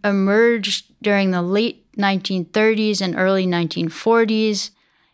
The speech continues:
It continued kind of creeping up through about nineteen seventy, and then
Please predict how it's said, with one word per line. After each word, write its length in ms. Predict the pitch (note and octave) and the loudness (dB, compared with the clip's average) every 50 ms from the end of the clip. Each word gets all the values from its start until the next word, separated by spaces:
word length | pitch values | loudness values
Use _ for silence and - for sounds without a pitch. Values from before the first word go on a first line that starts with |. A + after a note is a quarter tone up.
| _ _ _ - | _ _ _ -6
It 160 | - G#3+ - - | -6 -6 -4 -2
continued 800 | - G#3+ G3 G3+ - - C4 C4 C4 B3+ B3 A#3 G3+ G3 - - | -4 -4 -2 -2 0 0 2 2 2 2 0 -2 -4 -6 -12 -8
kind 220 | - G#3 G3+ G3 | -4 -2 0 0
of 360 | F#3+ F3+ E3 - - - - _ _ - | 0 -2 -2 -6 -14 -18 -20 _ _ -10
creeping 560 | - - - A#3+ A#3 A3+ - A3 G3+ F#3+ F#3+ | -4 -2 0 0 0 0 0 0 0 2 2
up 240 | F#3+ F#3+ F#3+ F#3+ - | 2 0 0 -2 -6
through 480 | - - - - - G#3 G#3+ G#3+ G#3+ G3+ | -20 -20 -12 -4 -2 0 2 4 4 2
about 340 | F#3+ E3+ F#3 F3 E3+ - | 2 2 2 0 0 0
nineteen 400 | F3+ F3+ F3+ F3+ - - F3+ E3+ | -2 -4 -4 -4 -4 -6 -6 -6
seventy, 920 | D#3 - - - F#3+ F#3+ E3+ F3 F3 E3 D#3+ D#3 D#3 D3+ D3 D3+ D#3 - - | -4 -4 -2 0 0 0 0 0 -2 -2 -2 -2 -4 -4 -6 -6 -8 -10 -8
and 240 | F3+ F3 F3 F3 F3+ | -6 -2 0 0 2
then 460 | F3+ F#3+ G3 G3 G3 F#3+ F3+ F#3+ - | 2 2 2 2 0 -2 -4 -6 -12